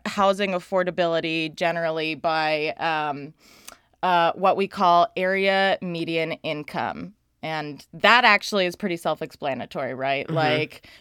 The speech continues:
Speaker 1: the median income of a certain area.
Speaker 2: Mm-hmm.
Speaker 1: Um, I, I think it's usually done by county.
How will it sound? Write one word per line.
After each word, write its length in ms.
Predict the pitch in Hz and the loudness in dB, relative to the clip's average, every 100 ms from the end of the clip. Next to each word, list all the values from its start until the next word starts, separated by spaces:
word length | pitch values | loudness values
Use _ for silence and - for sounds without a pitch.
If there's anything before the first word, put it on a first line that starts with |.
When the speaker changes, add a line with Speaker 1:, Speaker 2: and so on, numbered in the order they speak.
| _ | _
Speaker 1:
the 300 | 180 175 165 - | 0 0 0 -8
median 440 | 165 147 160 220 | -8 -4 0 0
income 460 | 156 165 - 180 180 | 0 -4 -2 0 0
of 80 | 175 | -2
a 80 | |
certain 340 | 190 226 226 269 | -4 -4 -4 -4
area. 400 | 392 381 160 - 156 | -2 0 0 0 -2
Speaker 2:
Mm-hmm. 340 | 151 151 190 | -4 -2 4
Speaker 1:
Um, 300 | 208 202 208 185 | 6 6 4 0
I, 160 | 190 - | 0 2
I 120 | 208 | 2
think 240 | 285 269 | 2 -2
it's 160 | 269 214 | -2 -2
usually 360 | 214 190 196 | -4 -2 -4
done 280 | 185 175 165 | -2 -2 -2
by 180 | 165 151 | -2 -4
county. 540 | - 180 147 127 - | -6 -10 -10 -10 -14